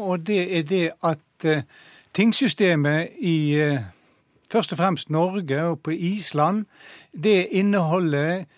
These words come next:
grunnleggende demokratiske, såkalte protodemokratiske prosesser som er kimene til det demokratiet vi har i dag. Og det som er problemet med Ordning, det er at han tillegger meg flere plasser synspunkt som jeg ikke har,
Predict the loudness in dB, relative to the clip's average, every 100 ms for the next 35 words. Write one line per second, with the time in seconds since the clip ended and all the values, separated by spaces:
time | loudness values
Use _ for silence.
0 | _ _ -8 -4 2 4 6 6 4 4
1 | 4 4 2 2 6 6 4 -2 -4 -4
2 | -2 -2 0 -4 -2 -2 -2 -4 -2 0
3 | 0 0 -2 -2 -2 -2 -2 -8 -8 -8
4 | -6 0 2 0 -2 -4 -2 -4 -2 -4
5 | -8 -20 -20 -6 0 4 6 4 4 2
6 | 0 0 2 2 0 -2 -2 0 0 0
7 | -4 -14 -20 -2 0 4 4 4 0 -8
8 | -4 -4 -4 -16 -20 -20 -18 -2 2 4
9 | 2 0 -8 0 0 2 0 -2 0 2
10 | 4 4 4 4 4 2 2 4 2 2
11 | -2 0 2 2 0 -4 -4 -6 -12 _
12 | 0 2 4 2 2 2 0 0 -2 -2
13 | -2 -4 -2 -2 0 -2 -2 0 4 4